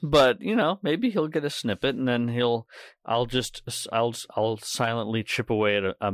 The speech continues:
a strange man's, uh, heartstrings, and that makes me sad to think. So,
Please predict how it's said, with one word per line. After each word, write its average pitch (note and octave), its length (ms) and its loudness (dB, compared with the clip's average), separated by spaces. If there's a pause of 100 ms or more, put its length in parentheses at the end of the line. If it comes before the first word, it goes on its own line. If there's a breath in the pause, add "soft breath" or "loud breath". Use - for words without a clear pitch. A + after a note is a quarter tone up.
(140)
a G2+ 120 0
strange G#2 500 -2
man's, F#2 760 -2
uh, E2+ 480 0
heartstrings, E2+ 1040 -6
and - 220 -14
that - 220 -12
makes F2+ 280 -10
me F#2+ 80 -10
sad F2 340 -4
to - 60 -20
think. - 380 -12
So, D#2+ 340 -8